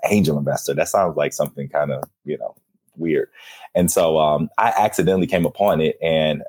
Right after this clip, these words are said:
uh, I made, my very first investment was a failure. I mean, it was a six-figure failure. Um, I didn't do any due diligence. I just, for me, thought, I was like, "I know business. So I know how to read a, a P and L. I know how to read a ledger. I, I, you know, I, I know what I'm doing."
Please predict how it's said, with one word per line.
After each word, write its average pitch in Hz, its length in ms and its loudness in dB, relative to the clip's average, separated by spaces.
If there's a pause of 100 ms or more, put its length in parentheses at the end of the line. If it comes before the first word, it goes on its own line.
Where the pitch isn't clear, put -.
uh, 76 220 -4
I 85 80 2
made, 85 260 2
my 80 120 2
very 85 200 2
first 82 260 -2
investment 73 420 -2
was 71 380 -4
a 76 80 0
failure. 78 640 0
I 76 80 -2
mean, 76 180 -2
it 78 40 0
was 73 100 -2
a 71 60 -2
six-figure 73 560 -4
failure. 71 440 -4 (320)
Um, 80 220 0
I 92 80 2
didn't 87 260 0
do 85 140 2
any 80 140 0
due 73 180 -2
diligence. 85 560 0
I 95 120 2
just, 98 220 -2
for 82 80 -2
me, 92 160 2
thought, 76 260 -2
I 78 40 0
was 76 100 -2
like, 76 100 0
"I 92 80 0
know 107 140 2
business. 92 420 -2
So 82 380 0
I 90 80 0
know 90 160 0
how 90 100 0
to 82 80 0
read 87 200 0
a, 80 200 2 (260)
a 76 200 -2
P 101 160 -2
and 95 120 2
L. 101 260 4
I 85 40 2
know 85 100 2
how 90 60 2
to 87 60 0
read 87 140 0
a 82 60 0
ledger. 92 400 2
I, 87 40 2 (340)
I, 76 40 -8 (180)
you 95 120 -6
know, 82 220 -6 (280)
I, 78 180 -6
I 85 60 2
know 92 140 4
what 92 80 4
I'm 78 120 -2
doing." 82 280 0